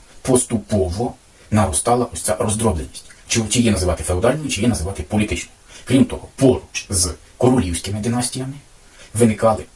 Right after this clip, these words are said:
династії герцогські, графські, інколи навіть баронські, коли великі і навіть менші землевласники претендували на те, що їхній статус володіння тими чи іншими територіями робить їх, е,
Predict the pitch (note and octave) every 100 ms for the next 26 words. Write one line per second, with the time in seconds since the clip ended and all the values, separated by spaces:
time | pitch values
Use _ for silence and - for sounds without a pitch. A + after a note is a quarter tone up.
0 | - G2 D#2+ - D2+ - - G#2+ - -
1 | - - - F#2+ - - - - - A#2+
2 | C3 F#2+ F#2 G2 - - - G#2 F2+ D2
3 | - - - - - - - G#2+ G#2 F#2+
4 | - _ _ _ - G#2 G#2 A2+ F#2+ -
5 | G#2+ G#2 G2+ G#2+ G2 - D#2+ D#2 D2 D#2
6 | G2+ D3+ - - - - A#2+ G#2 G2 F#2+
7 | G#2 A#2+ F2 D#2 F#2+ F#2+ - - G#2+ A2
8 | - D#2 - E2+ - F#2+ G2+ F2+ E2+ -
9 | E2 - D#2+ D#2 - - - - F#2 G#2+
10 | C3+ C3+ - - - G#2+ A2+ B2+ F2 F2+
11 | F#2+ - -